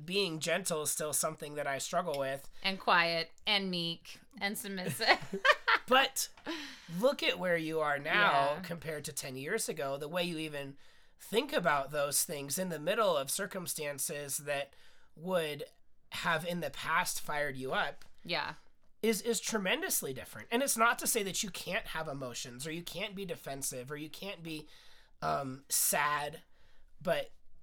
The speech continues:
Speaker 1: to temper those things and, and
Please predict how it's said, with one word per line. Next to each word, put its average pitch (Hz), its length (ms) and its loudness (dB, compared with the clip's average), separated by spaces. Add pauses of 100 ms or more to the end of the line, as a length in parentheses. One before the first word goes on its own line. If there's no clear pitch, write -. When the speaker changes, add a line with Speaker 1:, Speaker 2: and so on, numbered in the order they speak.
Speaker 1:
to 180 400 -2 (180)
temper 196 460 0
those 143 320 0
things 143 640 -4 (600)
and, 175 280 -4
and 165 240 -4